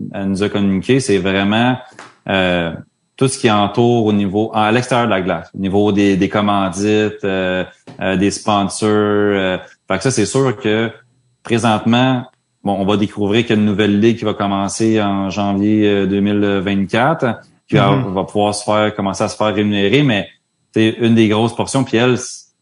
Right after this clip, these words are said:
Speaker 1: présentement, est sur une grosse vague, euh, avec, euh, tu sais, les, le deux, le, l'année passée, les championnats du monde, médaille d'or, avec, euh, les Jeux olympiques, médaille d'or. Fait que là, c'est,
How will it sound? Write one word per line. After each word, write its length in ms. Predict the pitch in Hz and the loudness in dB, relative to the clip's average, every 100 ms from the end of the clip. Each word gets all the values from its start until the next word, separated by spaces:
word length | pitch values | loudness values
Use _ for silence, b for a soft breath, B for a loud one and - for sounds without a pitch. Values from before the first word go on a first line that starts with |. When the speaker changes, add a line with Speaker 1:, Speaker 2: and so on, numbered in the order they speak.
| _ - | _ -6
Speaker 1:
présentement, 640 | 113 104 104 92 110 131 | -2 0 0 0 0 2
est 120 | 120 | 2
sur 220 | 98 107 101 | 0 -2 -2
une 120 | 101 | 0
grosse 340 | 107 117 101 | 0 0 0
vague, 380 | 110 117 120 104 _ _ - | 2 2 0 -2 _ _ -10
euh, 440 | 98 95 95 92 92 | -4 -2 0 0 0
avec, 320 | 98 101 - | 0 -2 -2
euh, 340 | 98 92 92 | -2 -2 -4
tu 80 | 90 | -6
sais, 420 | 110 107 104 98 | -4 -2 0 0
les, 240 | 92 90 - _ _ _ - - | -2 -4 -6 _ _ _ -18 -12
le 240 | 104 101 98 | -4 0 0
deux, 300 | 104 104 101 | 0 0 0
le, 220 | 101 101 | 0 0
l'année 160 | 101 101 | 0 -2
passée, 340 | 104 101 120 | -2 0 0
les 80 | 110 | 0
championnats 320 | 110 101 104 | -2 -2 -2
du 100 | 92 | 0
monde, 240 | 117 117 | 2 2
médaille 240 | 110 104 98 | 2 0 0
d'or, 460 | 110 117 117 113 101 | 0 0 0 -2 -4
avec, 360 | 95 98 - | -2 -2 0
euh, 180 | 101 98 | 0 0
les 60 | 95 | -2
Jeux 180 | 104 104 | -2 -2
olympiques, 400 | 98 98 110 101 | -2 -2 -4 -2
médaille 260 | 98 95 | -2 -2
d'or. 300 | 90 117 120 | 0 0 0
Fait 100 | 95 - | -4 -2
que 60 | |
là, 120 | 127 131 | 0 0
c'est, 300 | - 101 | -2 -4